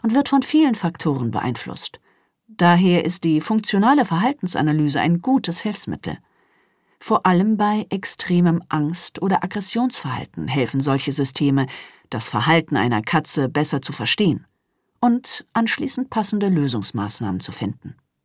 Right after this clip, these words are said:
Eine Studie aus dem Jahr zweitausendzwanzig zeigt, dass bis zu achtzig Prozent aller Angst- oder und Aggressionsproblematiken bei Hunden und Katzen aufgrund von Schmerzen auftreten.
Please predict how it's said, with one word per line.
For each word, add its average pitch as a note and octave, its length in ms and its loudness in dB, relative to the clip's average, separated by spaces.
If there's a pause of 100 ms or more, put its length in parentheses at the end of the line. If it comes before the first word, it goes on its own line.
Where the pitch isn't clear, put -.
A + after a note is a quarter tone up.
(800)
Eine A#3 380 4
Studie A#3+ 420 2
aus D#3+ 160 0
dem E3+ 140 2
Jahr F3 220 4
zweitausendzwanzig F3+ 1120 0
zeigt, G3+ 400 0 (400)
dass G3+ 160 -2
bis A3 200 0
zu - 240 -2
achtzig - 520 -4
Prozent - 840 -6
aller B3+ 300 2
Angst- - 680 -2
oder F3+ 500 2 (140)
und - 460 -4
Aggressionsproblematiken D3+ 1500 -2
bei G2 160 -2
Hunden E3+ 380 0
und C3 200 -2
Katzen F#3+ 500 2 (460)
aufgrund F#3+ 340 0
von E3 140 0
Schmerzen F3+ 440 0
auftreten. - 600 -16